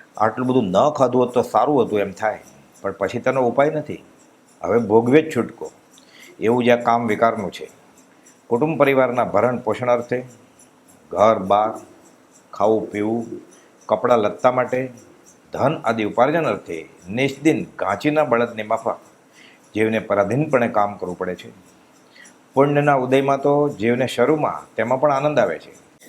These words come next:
પણ જ્યારે બધું પ્રતિકૂળ થયા કરે, ભોગ ઉપભોગ માટે હવે ઇન્દ્રિયો પણ પહેલાં જેવી સતેજ ન રહી હોય, ત્યારે હવે બધું બોજા સમાન લાગે. પહેલાં જે કામ કરતાં આનંદ અને ઉલ્લાસ વેદાતો હતો,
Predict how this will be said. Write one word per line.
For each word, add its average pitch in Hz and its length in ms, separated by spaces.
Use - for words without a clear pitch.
પણ 110 200
જ્યારે 110 220
બધું 113 420
પ્રતિકૂળ 139 420
થયા 131 200
કરે, 80 320
ભોગ 120 240
ઉપભોગ 113 360
માટે 131 460
હવે 117 240
ઇન્દ્રિયો 127 340
પણ 160 160
પહેલાં 120 300
જેવી 120 200
સતેજ 117 420
ન 120 60
રહી 139 220
હોય, 73 220
ત્યારે 101 240
હવે 104 140
બધું 101 580
બોજા 95 280
સમાન 104 280
લાગે. 87 340
પહેલાં 107 260
જે 117 200
કામ 135 280
કરતાં 117 440
આનંદ 147 260
અને 147 100
ઉલ્લાસ 127 420
વેદાતો 120 400
હતો, - 260